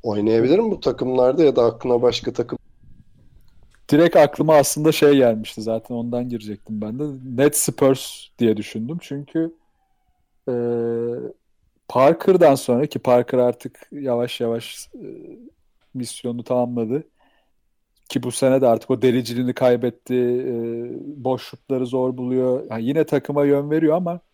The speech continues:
Speaker 2: işi bayağı zor artık ki Spurs'un da sıkıntısı aslında Parker'ın yerine birini koyamamak. Hani Parker'ın kötü oynamasından çok Patty Mills var. Patty Mills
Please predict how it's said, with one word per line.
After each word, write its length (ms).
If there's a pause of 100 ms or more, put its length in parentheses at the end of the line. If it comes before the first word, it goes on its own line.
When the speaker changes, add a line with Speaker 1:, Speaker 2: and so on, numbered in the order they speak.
(420)
Speaker 2:
işi 260
bayağı 300
zor 220
artık 440
ki 240 (500)
Spurs'un 600
da 80
sıkıntısı 600
aslında 320
Parker'ın 440
yerine 440
birini 240
koyamamak. 500 (440)
Hani 140
Parker'ın 520
kötü 280
oynamasından 640
çok 320
Patty 240
Mills 340
var. 160
Patty 260
Mills 340